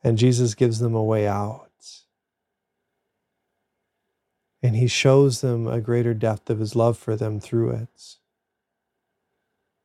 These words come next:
And they only got there because they were open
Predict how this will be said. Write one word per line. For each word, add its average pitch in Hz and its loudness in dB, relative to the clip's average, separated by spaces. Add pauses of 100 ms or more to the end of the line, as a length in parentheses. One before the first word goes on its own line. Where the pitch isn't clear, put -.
(480)
And 117 2
they 117 4
only 135 4
got 123 2
there 117 -4
because 110 -6
they 113 -2
were 107 -2
open 120 -4